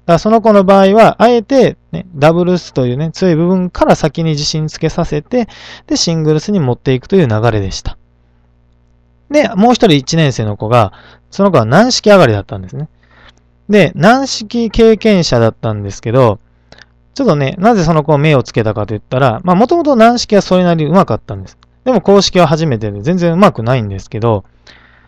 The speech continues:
あのー、ん-、なんかね、一回り-、部内戦みたいのをした時に、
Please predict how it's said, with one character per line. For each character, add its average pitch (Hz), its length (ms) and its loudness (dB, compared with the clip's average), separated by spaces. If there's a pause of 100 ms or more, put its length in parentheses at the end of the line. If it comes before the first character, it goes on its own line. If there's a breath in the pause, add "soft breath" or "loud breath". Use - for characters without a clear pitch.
(260 soft breath)
あ 117 200 0
の 107 600 -4 (380)
ー、 - 60 -10
ん-、 - 80 -16 (340)
な 294 160 -4
ん 320 100 -6
か 139 180 4
ね、 120 120 -2
一 143 120 -10
回 170 360 4
り-、 165 220 -10 (140)
部 175 200 0
内 214 200 6
戦 196 220 0
み 180 80 0
た 139 140 2
い 120 80 0
の 113 140 -2
を 110 40 -4
し - 60 -8
た 123 100 0
時 110 260 -4
に、 117 360 -2